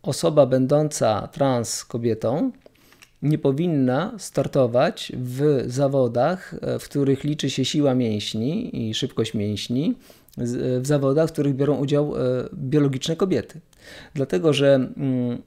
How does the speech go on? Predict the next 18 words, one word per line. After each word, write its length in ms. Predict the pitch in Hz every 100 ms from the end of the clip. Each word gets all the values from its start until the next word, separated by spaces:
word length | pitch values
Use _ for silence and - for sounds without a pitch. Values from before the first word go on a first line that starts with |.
| -
osoba, 640 | - 131 175 147 131 110 117
która 220 | - 123
jest 140 | 113
trans 220 | 151 160
kobietą, 720 | - 127 98 - 110 143 233 262
jeśli 300 | 226 135 139
przeszła 320 | - 175 156
tranzycję 600 | 151 135 135 160 - 131
stosunkowo 540 | 120 135 139 139 135 127
późno, 540 | - 117 101 90 185 - - -
czyli 360 | - 139 131 131
jeśli 300 | 147 143 127
przez, 560 | - 143 131 127 - 123
e, 220 | 117 110
szereg 420 | - 143 123 -
lat, 400 | 127 113 - - 139 -
naście, 760 | 120 127 - - 120 98 98 -
dwadzieścia, 880 | 117 120 123 131 - 120 107 110